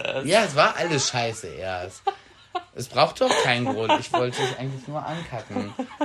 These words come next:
Speaker 2: Weil du voll gute Laune hattest und das hat mich dann auch noch genervt.
Speaker 1: Ja, weil ich produktiv war und den ganzen Tag meinen Scheiß irgendwie abgearbeitet hab.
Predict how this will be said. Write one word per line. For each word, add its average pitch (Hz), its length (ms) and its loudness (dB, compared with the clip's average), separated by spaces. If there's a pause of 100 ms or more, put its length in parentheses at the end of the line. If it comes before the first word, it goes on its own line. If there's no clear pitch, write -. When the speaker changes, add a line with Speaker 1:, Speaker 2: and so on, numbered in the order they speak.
(1400)
Speaker 2:
Weil 175 220 8
du 202 440 2
voll 202 280 6
gute 247 300 0
Laune 156 340 4
hattest 135 260 -2
und 131 160 0
das 175 300 4
hat 151 160 -6
mich 156 160 -4
dann 135 140 -4
auch 165 140 -2
noch 226 160 0
genervt. 92 440 -8 (100)
Speaker 1:
Ja, 233 280 10
weil 226 180 8
ich 220 200 0
produktiv 226 560 2
war 208 280 6
und 190 80 -2
den 196 120 -2
ganzen 220 360 -2
Tag 220 300 4 (440)
meinen 196 300 0
Scheiß 226 640 0 (120)
irgendwie 175 300 -2
abgearbeitet 147 880 0
hab. 160 320 -4